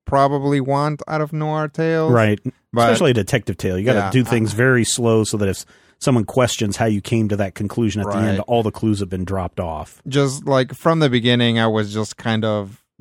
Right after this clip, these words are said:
Speaker 1: generally not interested, and the book just never managed to grab me. So for me, it was just kind of pretty slow going throughout the whole thing. Again, the,
Speaker 2: Mm-hmm.
Speaker 1: the boat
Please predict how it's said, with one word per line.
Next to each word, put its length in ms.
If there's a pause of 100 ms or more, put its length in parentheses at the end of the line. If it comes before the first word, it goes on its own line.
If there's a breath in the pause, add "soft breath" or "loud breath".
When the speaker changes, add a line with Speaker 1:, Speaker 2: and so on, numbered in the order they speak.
Speaker 1:
generally 760
not 320
interested, 1000
and 560
the 80
book 260
just 200
never 220
managed 420
to 80
grab 380
me. 340 (440)
So 400
for 200
me, 340
it 60
was 300
just 340 (100)
kind 180
of 180
pretty 220
slow 340
going 480
throughout 260
the 80
whole 180
thing. 200
Again, 320
the, 240
Speaker 2:
Mm-hmm. 80
Speaker 1:
the 120
boat 480